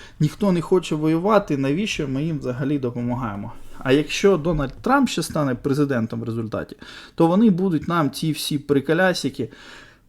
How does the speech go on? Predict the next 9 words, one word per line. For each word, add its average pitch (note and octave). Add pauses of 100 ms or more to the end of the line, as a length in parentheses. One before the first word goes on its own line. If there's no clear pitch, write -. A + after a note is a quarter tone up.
згадувати C#3
ще E3
добрих C#3
п'ять, D3 (200)
а -
може C3
й A2+
десять B2+ (200)
років. B2